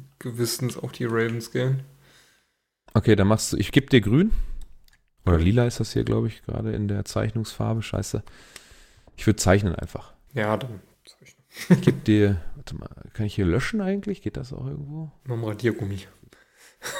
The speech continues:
Speaker 2: Wo ist denn das? Ich seh's grad nicht.
Speaker 1: Äh, nebendran.
Speaker 2: Ah, scheiße.
Speaker 1: Bei Zeichnen ist einmal
Speaker 2: Ach, da.
Speaker 1: der Radierer und nebendran der
Speaker 2: Ja,
Speaker 1: Stift.
Speaker 2: hab's gefunden.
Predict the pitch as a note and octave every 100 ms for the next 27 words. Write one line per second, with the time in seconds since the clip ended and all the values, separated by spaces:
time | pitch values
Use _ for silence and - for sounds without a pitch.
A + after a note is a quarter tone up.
0 | - B2 B2 F2 E2+ - - _ _ -
1 | - A#2 - E2 - E2 - - _ _
2 | _ _ A#2+ A2 A2 G#2+ A2 A2 A2 A2+
3 | A2+ G#2+ F3+ F3+ E3+ G#2+ G#2 G2 - -
4 | - F#2+ - - A#2+ - - B2+ C3 -
5 | B2+ B2 - B2 B2+ B2 A#2+ A#2 - _
6 | _ _ _ _ _ _ _ C#3+ - G2
7 | - - B2 A2 A2 - D3 D#3 C3+ B2
8 | B2 B2 A2+ A#2 F#2+ - G2 - F#2+ -
9 | D#2+